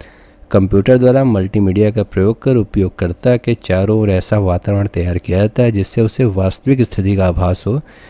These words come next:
इसे कृत्रिम वास्तविकता या वर्चुअल रियलिटी कहा जाता है। वर्चुअल रियलिटी में थ्री डायमेंशनल पिक्चर, सराउंडिंग साउंड का भी उपयोग किया जाता है। इसका प्रयोग ट्रेनिंग सिमुलेटर तैयार करने के लिए किया जाता है। अब आप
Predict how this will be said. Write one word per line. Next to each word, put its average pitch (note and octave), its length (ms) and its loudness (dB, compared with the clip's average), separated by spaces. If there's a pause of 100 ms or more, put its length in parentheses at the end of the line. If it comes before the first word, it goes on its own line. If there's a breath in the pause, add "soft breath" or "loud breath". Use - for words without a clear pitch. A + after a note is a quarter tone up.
(260 loud breath)
इसे B2 220 0
कृत्रिम A#2+ 500 -2
वास्तविकता G2 520 -2
या A2+ 140 2
वर्चुअल G2 440 0
रियलिटी F2+ 360 -2
कहा G2 200 -4
जाता F2 280 -4
है। F#2 60 -2
वर्चुअल F#2 400 -2
रियलिटी G2 360 0
में C3+ 120 0 (100)
थ्री G2+ 200 -2
डायमेंशनल F#2 460 -2
पिक्चर, - 500 -4
सराउंडिंग F#2 600 -2
साउंड G2+ 400 -4
का G2 160 -4
भी F#2+ 120 -2
उपयोग F#2 280 -4
किया A#2 140 0
जाता A#2 240 -2
है। C3 100 0
इसका G#2+ 260 -2
प्रयोग G#2 340 -2 (120)
ट्रेनिंग G2 320 0
सिमुलेटर F#2 580 -2 (240)
तैयार F#2 220 0
करने F#2 260 -4
के C3 120 -6
लिए - 60 -20
किया E2 120 -6
जाता D2+ 220 -10
है। - 140 -20 (1500 soft breath)
अब G#2+ 120 2
आप G2+ 320 2